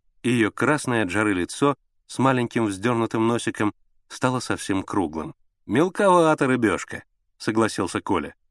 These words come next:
«Ничего, пообедаем, только пальчики оближете».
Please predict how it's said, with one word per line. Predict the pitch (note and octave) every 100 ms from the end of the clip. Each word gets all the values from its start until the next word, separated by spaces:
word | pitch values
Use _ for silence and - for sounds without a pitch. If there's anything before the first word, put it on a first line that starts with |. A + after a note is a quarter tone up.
| _
«Ничего, | B2+ D3+ - C3+ F2 D2 _ -
пообедаем, | A#2 A2+ A2+ A#2 F#2+ E2+ D#2 - _ _ -
только | F#3+ - E3
пальчики | - A#2+ E2 - -
оближете». | F2+ E2+ E2+ D#2 - C2+